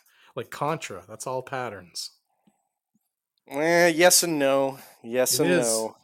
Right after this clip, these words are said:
Speaker 1: It's proven that it's patterns. It, it, now, it'll react different depending on where you move, but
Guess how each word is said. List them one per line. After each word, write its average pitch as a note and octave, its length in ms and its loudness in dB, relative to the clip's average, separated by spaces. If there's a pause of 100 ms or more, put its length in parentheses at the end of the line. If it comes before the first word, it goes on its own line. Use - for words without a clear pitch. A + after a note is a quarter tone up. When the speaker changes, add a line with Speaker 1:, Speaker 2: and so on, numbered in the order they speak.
Speaker 1:
It's D#3+ 160 -6
proven F3+ 500 -2
that C3 140 -4
it's A#2+ 160 -8
patterns. A#2+ 680 -8
It, E3 240 -2
it, F#3 180 -2 (300)
now, D3 220 -2
it'll F3+ 160 4
react F#3 460 0
different D#3+ 320 -4
depending D#3+ 400 -6
on D3+ 180 -6
where D3+ 220 -2
you D3+ 200 -8
move, D3 680 -8 (1700)
but A#2+ 600 -8